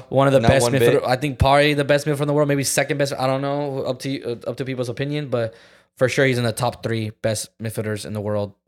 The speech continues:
Speaker 2: Oh,
Speaker 1: today.
Speaker 2: yeah,
Speaker 1: Top three for
Speaker 2: a hundred percent.
Speaker 1: sure.
Speaker 2: The way this guy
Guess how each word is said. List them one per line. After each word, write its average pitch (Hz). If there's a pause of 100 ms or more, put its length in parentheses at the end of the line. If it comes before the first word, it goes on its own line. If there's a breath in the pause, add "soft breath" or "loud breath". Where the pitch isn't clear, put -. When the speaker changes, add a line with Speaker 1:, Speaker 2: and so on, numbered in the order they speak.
Speaker 2:
Oh, 123
Speaker 1:
today. 104
Speaker 2:
yeah, 117 (320)
Speaker 1:
Top 120
three -
for 127
Speaker 2:
a -
hundred 117
percent. 107
Speaker 1:
sure. 104 (220)
Speaker 2:
The 131
way 135
this 127
guy 120